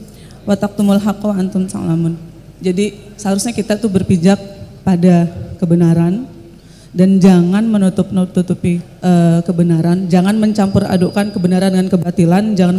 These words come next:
menutupi kebenaran, sedangkan kita mengetahui kebenarannya.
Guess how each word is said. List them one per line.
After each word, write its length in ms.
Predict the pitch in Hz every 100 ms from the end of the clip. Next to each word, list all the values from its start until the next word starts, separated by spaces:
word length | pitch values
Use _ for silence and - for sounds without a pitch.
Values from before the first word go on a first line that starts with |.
| 185
menutupi 340 | 165 196 196
kebenaran, 640 | 180 165 165 185 202 220
sedangkan 560 | - - 180 165 170 208
kita 320 | 202 - 202 214
mengetahui 500 | 190 185 185 180 202
kebenarannya. 720 | 185 170 170 165 156 156 156